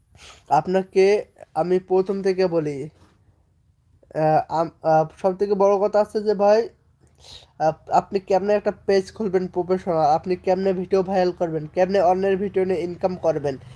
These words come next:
A to Z, ঠিক আছে ভাই? আহ, কেমনে রাইট ম্যানেজার, আহ, ক্রিয়েট করবেন, A to Z আপনাকে শেখাবো। কেমনে একটা লোগো বানাবেন আপনার পেজের জন্য।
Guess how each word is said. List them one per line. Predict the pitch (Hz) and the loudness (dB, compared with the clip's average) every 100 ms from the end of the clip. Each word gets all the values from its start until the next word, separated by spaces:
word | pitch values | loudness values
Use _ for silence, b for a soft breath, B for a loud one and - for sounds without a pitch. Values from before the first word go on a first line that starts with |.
| B B | B B
A | - 190 - | -2 -2 -2
to | 220 185 | -4 0
Z, | 175 156 - - - | 0 0 -4 -16 -8
ঠিক | 175 | -6
আছে | 190 208 | -6 -2
ভাই? | 196 139 - B B B - | -2 -2 -6 B B B -2
আহ, | 143 156 - | 0 0 2
কেমনে | 180 196 202 | 2 2 4
রাইট | 190 190 | 6 4
ম্যানেজার, | 196 196 196 196 196 185 | 0 -2 0 4 2 2
আহ, | - 175 | -4 -4
ক্রিয়েট | 175 185 185 | -2 -4 -4
করবেন, | - 180 156 143 | -2 -2 -2 -4
A | 180 | -4
to | 170 190 | -2 0
Z | 190 185 | 2 0
আপনাকে | 180 180 180 | -2 -2 -4
শেখাবো। | 175 165 160 156 | -6 -4 -2 -2
কেমনে | 151 175 180 196 | -2 -2 0 0
একটা | 190 | 2
লোগো | 190 185 180 185 | 2 2 2 2
বানাবেন | 185 185 170 151 | 2 0 -2 -2
আপনার | 143 160 175 | -4 -6 -6
পেজের | 185 180 185 | -2 0 0
জন্য। | 170 170 139 | 0 -4 -4